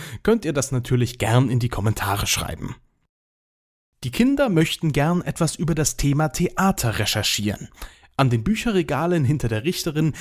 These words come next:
sind kleine Schildchen befestigt, die den Inhalt nach Themengebieten gliedern. Direkt links von ihr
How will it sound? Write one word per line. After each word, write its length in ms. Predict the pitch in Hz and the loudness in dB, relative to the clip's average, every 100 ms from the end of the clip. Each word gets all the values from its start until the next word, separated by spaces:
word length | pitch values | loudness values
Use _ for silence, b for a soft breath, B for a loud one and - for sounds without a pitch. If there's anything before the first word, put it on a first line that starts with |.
| 143 | -4
sind 220 | 143 139 | -2 -2
kleine 440 | - 214 277 254 | -2 -4 0 0
Schildchen 520 | - 254 262 - 131 120 | 0 -2 -2 -2 0 0
befestigt, 720 | 110 127 123 - 139 - B 123 - | 0 -2 -4 -4 -6 -8 B -14 -12
die 100 | 226 | -4
den 200 | 240 180 | -2 -2
Inhalt 560 | 160 170 131 139 135 139 | -2 0 0 0 0 0
nach 200 | 147 - | 0 -2
Themengebieten 880 | - 131 123 113 110 113 104 110 | 2 4 4 2 -2 -4 -2 -4
gliedern. 520 | 104 107 104 90 92 - b b b b - | -2 -2 -2 -4 -8 -10 b b b b 0
Direkt 320 | 107 - - | 0 -4 0
links 280 | 185 269 - | 2 2 0
von 200 | 131 110 | 0 2
ihr 240 | 151 | 0